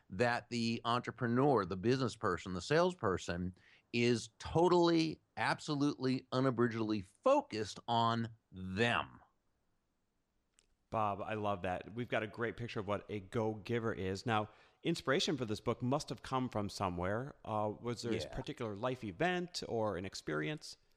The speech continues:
Speaker 1: Oh, well, uh, and there's actually a twofold answer to that, uh, and it's a great,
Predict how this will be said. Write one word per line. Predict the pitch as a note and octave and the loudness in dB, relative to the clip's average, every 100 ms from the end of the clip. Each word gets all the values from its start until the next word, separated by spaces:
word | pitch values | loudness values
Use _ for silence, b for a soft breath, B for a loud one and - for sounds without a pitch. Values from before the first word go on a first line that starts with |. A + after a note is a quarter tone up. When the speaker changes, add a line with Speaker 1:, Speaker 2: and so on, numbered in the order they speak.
| _ _ _ _ B B | _ _ _ _ B B
Speaker 1:
Oh, | - - | 0 2
well, | F3 F3+ A2 - | 6 6 6 4
uh, | C#3+ B2+ | 2 2
and | C#3+ C#3 C3 A#2+ - | 0 0 -2 -14 -6
there's | A#2+ C3 | 0 2
actually | C3+ B2 C3 B2 | 4 2 0 0
a | |
twofold | - - D#3+ - A#2 G#2+ | 0 -2 -2 4 4 4
answer | F#2 E2 - | 0 -6 -8
to | - E2+ | -8 -6
that, | D2+ C#2 D2 - | -4 -4 -6 -2
uh, | F#2+ | 2
and | F2+ | 2
it's | F#2 G#2+ | 2 0
a | |
great, | F#2 G2+ G2+ G2+ | 2 4 4 2